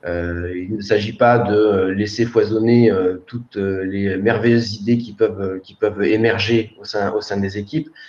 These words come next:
mais d'avoir quand même un cadre dans lequel on souhaite s'inscrire.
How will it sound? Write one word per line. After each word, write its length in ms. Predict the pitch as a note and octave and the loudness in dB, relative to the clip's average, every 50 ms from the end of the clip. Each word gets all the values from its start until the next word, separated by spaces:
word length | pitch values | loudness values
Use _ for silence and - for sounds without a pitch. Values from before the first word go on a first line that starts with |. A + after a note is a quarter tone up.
| - _ _ _ | -20 _ _ _
mais 80 | - G#2 | -10 0
d'avoir 320 | G2+ A2+ A#2+ C3+ B2 - | 2 4 4 6 4 4
quand 80 | - B2+ | 2 4
même 160 | B2+ C3+ B2 | 4 4 4
un 120 | A#2 A2+ | 4 2
cadre 420 | A#2 A#2 - C#3 C#3 C#3 B2 A2 G#2 | 2 2 2 2 4 4 2 0 -2
dans 140 | G#2+ G#2 G#2 | -2 -2 -2
lequel 360 | G#2+ A2 - - C3 B2+ A2 | -2 -4 -2 0 0 2 2
on 300 | G2+ G2+ G#2 G2 G2+ G2+ | 0 -2 -4 -6 -8 -10
souhaite 260 | - - C#3 C3+ C#3 | -4 -2 -2 -2 0
s'inscrire. 680 | - A#2+ A2+ A2+ - - - C#3+ D3+ E3+ B2+ G2+ - - | -4 -6 -6 -6 -8 -10 -10 -4 -4 -2 -2 -4 -6 -10